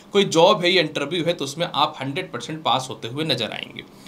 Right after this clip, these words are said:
जिनकी पढ़ाई अधूरी छूट चुकी थी, वो ठीक होगा। प्रथम संतान की तरक्की के तो रास्ते खुलेंगे ही, लॉटरी सट्टा में आपका भाग्य साथ देगा, बढ़िया लाभ की प्राप्ति होते हुए नजर आएंगे। सबसे बड़ी बात है कि आप विदेश यात्रा को लेकर, कोई document को लेकर परेशान हैं,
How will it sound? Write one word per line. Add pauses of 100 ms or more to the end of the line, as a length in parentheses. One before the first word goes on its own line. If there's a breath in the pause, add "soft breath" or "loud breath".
(300 loud breath)
जिनकी
पढ़ाई
अधूरी
छूट
चुकी
थी,
वो
ठीक
होगा। (380 loud breath)
प्रथम
संतान
की
तरक्की
के
तो
रास्ते
खुलेंगे
ही,
लॉटरी
सट्टा
में
आपका
भाग्य
साथ
देगा,
बढ़िया
लाभ
की (280 loud breath)
प्राप्ति
होते
हुए
नजर
आएंगे। (320 loud breath)
सबसे
बड़ी
बात
है
कि
आप
विदेश
यात्रा
को
लेकर,
कोई
document
को
लेकर
परेशान
हैं,